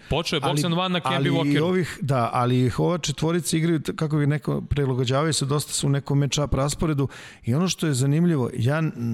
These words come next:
Speaker 2: ne vidim benefit direktan, zašto je Bo-, Boston je nalazio rešenje, nalazio dobre šuteve.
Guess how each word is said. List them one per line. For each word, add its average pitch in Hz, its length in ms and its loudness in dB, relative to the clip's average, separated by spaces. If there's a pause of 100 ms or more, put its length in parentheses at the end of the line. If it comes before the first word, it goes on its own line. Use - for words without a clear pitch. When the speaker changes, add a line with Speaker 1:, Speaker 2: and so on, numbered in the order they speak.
(140)
Speaker 2:
ne 139 300 2
vidim 196 380 2
benefit 160 760 0
direktan, 131 500 0
zašto 120 260 0
je 131 60 2
Bo-, 135 380 -2
Boston 165 420 -2
je 151 100 2
nalazio 151 440 0
rešenje, 165 420 0
nalazio 156 340 2
dobre 147 260 0
šuteve. 113 420 -2